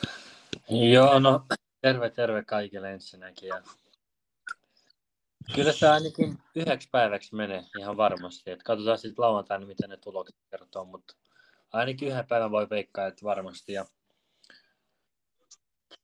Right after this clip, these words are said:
Et en usko, että, tai uskon,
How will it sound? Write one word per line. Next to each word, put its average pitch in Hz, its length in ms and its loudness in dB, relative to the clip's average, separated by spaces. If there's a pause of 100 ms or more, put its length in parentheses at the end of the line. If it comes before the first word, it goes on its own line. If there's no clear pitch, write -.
(440)
Et - 340 -10 (760)
en 139 200 4
usko, 131 360 -2
että, 107 600 0 (1080)
tai 131 120 8
uskon, 175 340 2